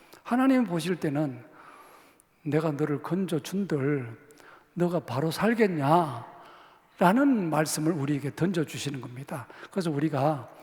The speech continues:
건져달라고 할 때 꼭 우리는 기도해야 됩니다. "하나님,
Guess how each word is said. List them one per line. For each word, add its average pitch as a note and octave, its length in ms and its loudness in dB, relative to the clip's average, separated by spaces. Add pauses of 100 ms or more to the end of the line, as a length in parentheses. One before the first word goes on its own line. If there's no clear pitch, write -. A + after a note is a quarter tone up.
(300)
건져달라고 D3+ 720 0
할 D3+ 200 -4
때 C3+ 520 -2 (400)
꼭 B3 260 6
우리는 D#3+ 300 -2
기도해야 E3+ 360 -4
됩니다. - 500 -14 (260)
"하나님, C3+ 560 -4